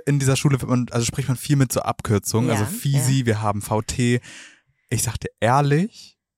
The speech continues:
Speaker 1: ich kenn nicht alle Abkür-, äh, alle Aussprachen von diesen Abkürzungen.
Speaker 2: Ganz oft muss ich auch nachgucken bei so den ein, zwei Bereichen, mit denen ich nicht so oft in Berührung komme, aber die allermeisten, ja,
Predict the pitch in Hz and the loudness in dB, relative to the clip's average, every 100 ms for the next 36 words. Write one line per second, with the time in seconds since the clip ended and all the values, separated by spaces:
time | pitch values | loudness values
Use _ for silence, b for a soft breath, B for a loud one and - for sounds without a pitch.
0 | _ - - 123 113 135 - 110 - - | _ -4 -2 4 4 4 2 -2 0 -4
1 | - - 104 107 110 107 104 120 - 202 | -4 0 0 0 0 2 2 0 -4 -10
2 | - - - 87 - 98 101 98 - - | -16 -8 -4 -4 -4 -6 -4 -2 -4 -6
3 | - 92 - 92 101 196 226 - 190 196 | -4 -4 -2 -2 2 2 2 0 0 0
4 | - 196 214 196 - 196 - 208 202 254 | -4 -2 -2 0 2 0 0 -2 -2 -2
5 | - - 285 - 302 277 214 202 208 202 | -6 -8 -8 -8 -8 -2 0 2 2 2
6 | 202 196 - _ _ _ _ - 196 202 | 2 0 -6 _ _ _ _ -6 -4 -4
7 | - 196 214 - 202 196 196 180 180 202 | -2 -2 -2 -2 0 0 -2 0 0 0
8 | - 214 202 202 190 190 202 220 - - | -4 -6 -2 -4 -4 -4 -4 -4 -4 -4
9 | - - 202 196 214 269 254 - 220 190 | -4 -6 -4 -4 -4 -4 -6 -4 -2 0
10 | 196 170 165 165 160 147 - 156 143 147 | 0 0 0 0 -2 -2 -4 -6 -12 -14
11 | _ - 110 135 | _ -16 -14 -14